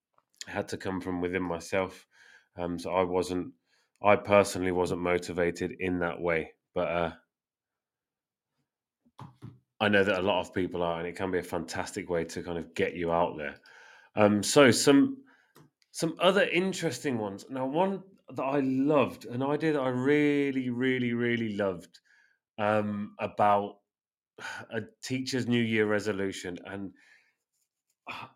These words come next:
I love the idea of it and the, the sentiment behind it, to go paperless. Um, how,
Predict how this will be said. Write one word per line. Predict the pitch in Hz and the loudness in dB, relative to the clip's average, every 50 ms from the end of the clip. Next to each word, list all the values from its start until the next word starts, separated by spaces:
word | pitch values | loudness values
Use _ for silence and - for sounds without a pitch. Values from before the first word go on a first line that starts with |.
| _ _ _ _ _ _ _ _ _ | _ _ _ _ _ _ _ _ _
I | - 131 | 6 10
love | 139 156 165 151 | 10 10 8 8
the | 147 165 160 | 8 8 10
idea | 151 151 147 131 147 147 151 143 135 | 10 10 8 8 6 8 8 8 6
of | 131 127 131 | 6 4 2
it | 120 | 2
and | 123 123 120 | 2 2 2
the, | 120 123 120 120 117 120 117 117 113 | 4 4 6 6 6 4 4 2 0
the | 104 107 | -2 -4
sentiment | - - - - 139 135 127 131 131 120 113 110 110 | -4 -4 0 2 2 2 2 2 0 0 0 -2 -4
behind | - 101 - - 123 123 127 127 117 101 | -8 -10 -8 -4 -2 0 0 0 -2 -2
it, | 95 87 - - - - - - - _ _ _ | -4 -6 -8 -12 -20 -20 -20 -20 -20 _ _ _
to | - 139 | -8 -8
go | 127 123 123 - 143 135 143 143 135 131 135 - - - | -8 -8 -2 0 4 4 4 4 2 0 -2 -8 -14 -16
paperless. | - - - 135 139 143 135 - 113 104 85 82 78 - - - - - - - _ _ _ _ _ _ _ _ _ _ _ _ | -10 -6 -2 0 0 -2 -2 -6 -8 -8 -8 -8 -12 -14 -18 -18 -18 -18 -20 -20 _ _ _ _ _ _ _ _ _ _ _ _
Um, | 127 123 123 123 123 123 123 123 123 123 - - - _ _ _ _ _ _ _ _ _ _ _ _ _ _ _ _ _ _ _ _ _ _ _ _ _ _ _ _ _ _ _ _ _ _ _ _ - | 2 4 4 6 6 6 6 4 4 2 -2 -6 -16 _ _ _ _ _ _ _ _ _ _ _ _ _ _ _ _ _ _ _ _ _ _ _ _ _ _ _ _ _ _ _ _ _ _ _ _ -12
how, | - - - 120 127 131 - | -12 -10 -8 -6 -6 -6 -8